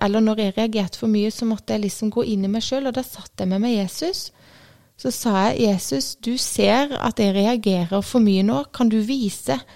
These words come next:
Er det noen sår her? Er det, er det en grunn for at jeg reagerer sånn?» Så kunne jeg oppleve at Jesus kom og viste meg en hendelse fra jeg var liten, eh, eller at han rett og slett bare sa til meg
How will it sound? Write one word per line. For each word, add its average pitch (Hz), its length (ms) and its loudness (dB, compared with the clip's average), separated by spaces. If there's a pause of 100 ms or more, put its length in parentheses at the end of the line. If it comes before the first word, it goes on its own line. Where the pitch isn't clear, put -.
(440)
Er 214 240 4
det 254 100 4
noen 262 380 4
sår 202 640 0
her? 294 260 -4 (1120)
Er 220 100 4
det, 247 140 4 (160)
er 220 80 6
det 240 100 2
en 254 140 2
grunn 208 480 6
for 220 160 -2
at - 80 -6
jeg 233 80 0
reagerer 214 580 2
sånn?» 294 300 -2 (400)
Så 262 80 -2
kunne 262 240 2
jeg 226 100 -2
oppleve 208 640 0 (100)
at 233 160 -4
Jesus 214 400 -2
kom 196 300 0
og 196 80 -2
viste 214 400 -2
meg 190 100 0
en 190 140 0
hendelse 185 420 -2
fra 202 140 0
jeg 185 80 0
var 196 100 0
liten, 226 460 0 (600)
eh, 240 520 4 (680)
eller 233 420 6 (140)
at 220 160 2
han 233 160 6
rett 214 140 0
og 226 60 0
slett 202 120 2
bare 202 160 2
sa 185 260 0 (140)
til 196 160 0
meg 202 220 0